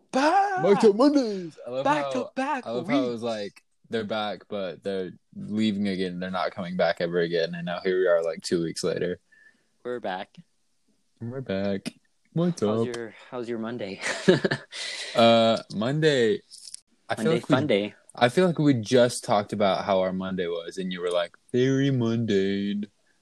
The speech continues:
Speaker 2: I feel like
Speaker 1: Last
Speaker 2: that was
Speaker 1: episode. <laughs>
Speaker 2: yesterday. What the crap? Um, Monday was great, man. I, you know, I just, I'm trying to live with an open, like, outlook, you know what I mean? Like,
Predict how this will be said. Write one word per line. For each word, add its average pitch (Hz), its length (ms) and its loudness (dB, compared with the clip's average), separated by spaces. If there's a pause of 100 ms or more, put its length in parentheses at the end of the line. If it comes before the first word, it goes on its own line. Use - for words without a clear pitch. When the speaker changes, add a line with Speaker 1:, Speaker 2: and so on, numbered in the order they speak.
(160)
Speaker 2:
I - 60 -4
feel 160 160 6
like 156 120 6
Speaker 1:
Last 139 100 8
Speaker 2:
that 113 160 6
was 107 120 6
Speaker 1:
episode. 110 300 10
<laughs> - 60 -
Speaker 2:
yesterday. 90 360 6 (120)
What 117 160 4
the 107 100 2
crap? 92 480 0 (220)
Um, 160 460 4 (340)
Monday 180 400 4
was 233 200 0
great, 165 360 0
man. 117 480 -8
I, 151 500 2
you 139 120 -6
know, 143 180 -6
I 135 140 0
just, - 420 -8 (140)
I'm 120 160 -4
trying 139 260 0
to 131 380 -2 (800)
live 117 300 4
with 117 240 2
an 101 140 2
open, 101 720 2 (880)
like, 87 680 0 (260)
outlook, 92 480 2 (120)
you 90 80 -4
know 87 120 -4
what 85 100 -2
I 82 60 0
mean? 90 320 -2
Like, 85 260 -8